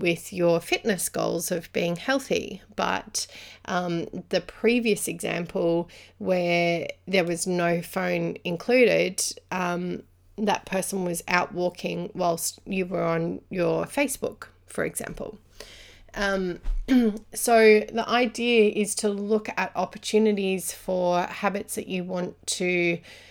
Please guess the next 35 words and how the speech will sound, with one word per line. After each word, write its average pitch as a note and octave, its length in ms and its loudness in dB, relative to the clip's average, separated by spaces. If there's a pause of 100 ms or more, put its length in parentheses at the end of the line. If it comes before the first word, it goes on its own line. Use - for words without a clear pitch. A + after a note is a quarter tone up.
(360)
eliminate, F#3 800 0
habits - 480 -4
that F3+ 180 -2
are E3+ 140 2
sucking F#3+ 500 -2
up G#3+ 320 -4
the F3+ 120 0
time, F3+ 640 -2 (340)
um, F3+ 280 0
that F#3 260 0
aren't F#3 260 0
really F#3+ 240 2
serving F#3 500 0
you E3+ 120 0
towards F3 400 -2
your - 100 -2
goals, G#3 640 2 (380)
and F#3+ 400 2 (160)
then F#3 400 0
looking F#3 440 -2
for E3+ 540 0
ways E3 440 0
to E3+ 520 0 (240)
put - 380 -4
in F3 480 -2
new G3+ 260 6
habits - 520 -4
that's - 260 -6
going E3+ 260 -2
to F3 460 -4
either F3 200 2
make F3+ 280 -4
you G3+ 80 -2
more F#3 180 4
productive, G#3+ 800 2